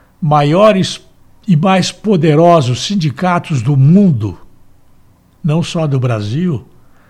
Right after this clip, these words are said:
é o mais rico sindicato corporativo em quase todos os países, no Brasil principalmente, mas não somente.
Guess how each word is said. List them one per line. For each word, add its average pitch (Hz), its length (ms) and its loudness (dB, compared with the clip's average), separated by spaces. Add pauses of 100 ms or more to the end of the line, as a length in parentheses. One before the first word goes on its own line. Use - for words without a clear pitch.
(200)
é 151 60 -4
o 151 80 0
mais 196 320 4
rico 139 840 0 (500)
sindicato 160 920 -2 (160)
corporativo 165 1120 -2 (1200)
em 156 140 -2
quase 196 460 2
todos 156 420 -2
os 135 160 -2
países, 131 800 -4 (160)
no 190 140 0
Brasil 160 460 0
principalmente, 175 840 0
mas 143 260 -2
não 135 180 -2
somente. 175 560 -4